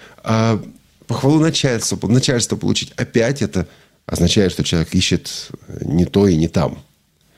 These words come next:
Он ищет у начальства то, что на самом деле существует только у Бога. Э, есть ещё одна, э, важная мотивация. Успею я о ней сказать? Да, успею.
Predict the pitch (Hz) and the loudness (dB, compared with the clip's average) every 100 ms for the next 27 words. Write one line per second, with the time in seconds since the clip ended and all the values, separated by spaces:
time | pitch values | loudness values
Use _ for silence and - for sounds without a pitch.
0 | _ _ - 78 82 - - - - 123 | _ _ 0 2 2 0 -2 0 2 2
1 | 139 - 185 - - - _ - - - | 2 2 -2 -2 -16 -20 _ -20 -10 0
2 | 127 - 107 104 - 143 131 110 95 - | 0 2 2 2 2 2 2 2 0 0
3 | 87 92 - 123 117 - - _ _ _ | -2 -4 2 4 4 0 -16 _ _ _
4 | - 98 - 101 107 117 101 73 - _ | -4 -2 0 2 4 4 2 0 -10 _
5 | _ _ _ _ _ _ - - - - | _ _ _ _ _ _ -12 -8 -6 -4
6 | 76 - - - 147 85 67 62 - _ | -4 -2 -2 2 2 2 0 -2 -6 _
7 | _ - - - 65 69 85 - 69 73 | _ -20 -12 -8 -4 0 0 0 0 0
8 | 90 95 139 - 101 - _ _ _ _ | 0 2 0 0 -4 -6 _ _ _ _
9 | - - - 226 208 71 67 - - 69 | -12 -8 0 4 4 4 0 -2 -6 -2
10 | 80 78 - 85 | -2 -2 -2 -2